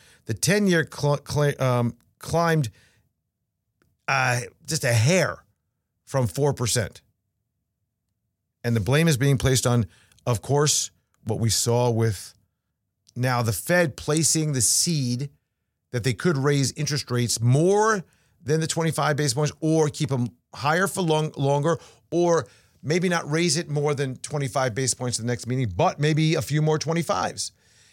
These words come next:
And now each and every time, see that seed laid now? Each and every time that we see a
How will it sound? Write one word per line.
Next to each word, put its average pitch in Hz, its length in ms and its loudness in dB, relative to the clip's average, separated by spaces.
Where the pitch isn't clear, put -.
And 151 220 2
now 165 320 2
each 220 280 -2
and 233 60 -2
every 202 180 -2
time, 151 500 0
see - 160 -4
that 113 140 -2
seed - 260 -6
laid 92 300 -8
now? 147 260 -6
Each 196 260 0
and 185 80 0
every 165 200 0
time 139 580 0
that 135 160 -2
we 143 100 2
see 143 460 0
a 123 500 -2